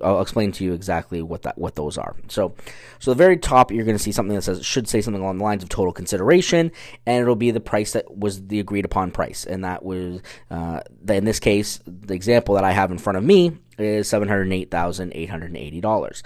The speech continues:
Now, the first step in the credit side, you're gonna see an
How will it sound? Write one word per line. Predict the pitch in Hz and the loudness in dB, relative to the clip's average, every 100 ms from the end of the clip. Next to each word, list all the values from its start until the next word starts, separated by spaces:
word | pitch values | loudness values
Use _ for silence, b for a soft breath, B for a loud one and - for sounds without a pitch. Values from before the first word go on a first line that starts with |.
| B B B B | B B B B
Now, | 117 113 113 - - _ - | 2 4 4 -2 -20 _ -8
the | 110 107 | 0 0
first | - 147 160 | 2 2 2
step | - 143 151 - | 4 4 4 2
in | 113 | 0
the | 104 | 0
credit | - - 220 302 - | -4 2 6 6 4
side, | 113 104 110 | 4 4 2
you're | 113 | 0
gonna | 113 | -4
see | - 120 | 0 0
an | 120 | -2